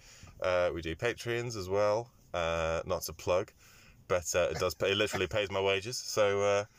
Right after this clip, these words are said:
they, you get episodes early by doing that. That's how we mostly build our, build our income. We do, we did do live shows, uh, and then the funniest thing happened, where we don't do those anymore, but hopefully we'll be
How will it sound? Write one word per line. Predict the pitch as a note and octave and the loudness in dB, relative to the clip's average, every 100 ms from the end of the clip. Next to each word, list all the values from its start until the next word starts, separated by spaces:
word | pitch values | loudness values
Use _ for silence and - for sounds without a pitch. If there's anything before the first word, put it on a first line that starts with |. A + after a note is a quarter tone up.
| - - - - | -20 -20 -20 -6
they, | F#2 E2+ | -4 -4
you | - | -6
get | G2 - | -2 -2
episodes | F#2+ - - | -2 -4 -2
early | G#2 G2+ | 0 0
by | G2 | -2
doing | F#2+ G2+ G2+ | -2 -2 -2
that. | G#2+ F2+ | -2 -2
That's | - - | -4 -4
how | - F#2 | -4 -4
we | |
mostly | F#2 F#2 - E2+ | -2 -4 -6 -6
build | F2 F2 E2 | -2 -2 0
our, | F2 F2 F2 - - - - - | 0 2 -2 -6 -14 -20 -20 -10
build | F#2+ F#2 | -6 -4
our | E2 | -4
income. | F2 G2+ G#2 G2 | -4 -6 -6 -6
We | F#2+ | -8
do, | E2+ E2 E2 D#2 | -6 -6 -6 -6
we | - | -4
did | F#3+ | -4
do | D#3 A#2+ | -4 -2
live | A#2+ A#2+ | 0 0
shows, | - C3+ D#3 - - - - - | 0 0 0 -6 -14 -20 -20 -8
uh, | - G2+ G#2+ G#2 | -2 0 0 -2
and | A2+ | -4
then | C3+ | -4
the | A#2+ | -4
funniest | - F3+ F3+ E3+ | -2 -2 -2 -4
thing | E3 B2+ | -4 -6
happened, | E2 C#2 - A1+ - - - - - - | -6 -6 -8 -12 -14 -18 -20 -20 -20 -10
where | E2 E2 D#2+ D#2 C2 | -2 0 0 -2 -4
we | C2+ | -8
don't | E2 G2+ | -6 -6
do | D#2+ F#2+ | -4 -4
those | F#2 F#2 | -2 -2
anymore, | F2+ E2+ A1+ - | -4 -4 -8 -8
but | - | -6
hopefully | G#2+ G#2+ G2+ | -4 -4 -4
we'll | F2+ F2 | -4 -6
be | E2+ | -8